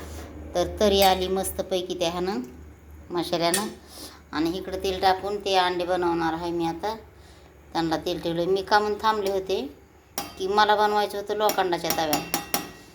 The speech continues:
पण लोखंडाच्या तव्यात बनवायचं होतं, पण आता मला बनवायच्या त्याच्यात भाकरी. आणि नंतर भाकरी झाल्याच्या नंतर मग म्हणलं ना,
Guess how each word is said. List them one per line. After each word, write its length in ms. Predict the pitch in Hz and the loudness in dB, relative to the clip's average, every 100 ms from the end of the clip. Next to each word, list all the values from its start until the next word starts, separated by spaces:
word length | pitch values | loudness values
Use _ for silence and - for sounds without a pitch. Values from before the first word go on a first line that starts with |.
| - - - | -20 -20 -10
पण 120 | 175 | -4
लोखंडाच्या 680 | 170 180 196 190 208 208 202 | -2 4 4 4 0 0 -2
तव्यात 260 | 208 208 202 | 2 2 4
बनवायचं 520 | 196 202 202 190 196 | 2 0 0 0 -2
होतं, 200 | 196 202 | -2 -4
पण 200 | 202 190 | -2 2
आता 420 | 190 190 208 226 247 - - - - - - - - | 2 0 -2 -4 -6 -12 -12 -20 -20 -20 -20 -12 0
मला 160 | 185 | 4
बनवायच्या 420 | 190 196 196 190 190 | 6 6 6 2 0
त्याच्यात 280 | 190 196 | 2 0
भाकरी. 440 | 185 202 220 214 180 165 - - - - - - - - - | 0 2 2 0 -4 -6 -14 -20 -20 -20 -20 -20 -20 -10 0
आणि 300 | 170 170 165 | 2 4 2
नंतर 560 | 190 196 190 202 202 196 - - - - - - - | 4 2 4 6 6 4 -4 -20 -20 -20 -20 -18 -6
भाकरी 420 | 175 196 202 202 | -4 -2 0 0
झाल्याच्या 380 | 196 202 190 196 | 2 2 2 2
नंतर 340 | 202 190 196 | 0 0 0
मग 140 | 190 190 | 4 4
म्हणलं 420 | 190 190 190 | 4 4 2
ना, 60 | 190 | 2